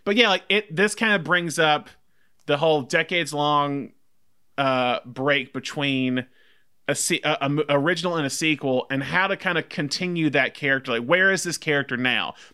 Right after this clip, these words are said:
That's a big question that everyone's gonna ask with films that are taking place decades later. So it's even happened with, uh, recently with Bill and Ted Three Face the Music, where it's like, okay, where are Bill and Ted right now? And with Scorsese's Color of Money,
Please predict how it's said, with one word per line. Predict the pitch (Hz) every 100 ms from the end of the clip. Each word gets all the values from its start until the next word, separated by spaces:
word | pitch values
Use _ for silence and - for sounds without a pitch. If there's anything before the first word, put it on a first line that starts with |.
| -
That's | 160 180
a | 180
big | 185 160
question | 160 156 - 147
that | 135
everyone's | 151 151 147
gonna | 135 139
ask | - 139 139 131 - - _ _ - _ -
with | 123 151 147
films | - 156 147 135
that |
are | 131
taking | - 139 135
place | 127 131 123
decades | 139 131 127 120
later. | 160 190 190 - -
So | -
it's | 262
even | 254 226
happened | 214 208 214
with, | 202
uh, | 196 190 160
recently | 180 180 180
with | 165
Bill | 180
and | 175
Ted | 180 156
Three | 156 160
Face | 147 156 147
the | 151
Music, | 160 180 143 139
where | 143
it's | 135
like, | 143
okay, | 156 165 131
where | 120 175 196
are |
Bill | 151 170 160
and | 143
Ted | 156 135
right | 120 127 113
now? | 120 104 87 - - - _ 147
And | 156 147 -
with | 135 143 139
Scorsese's | - 147 - 175 165 147
Color | 160 147
of |
Money, | 139 147 139 123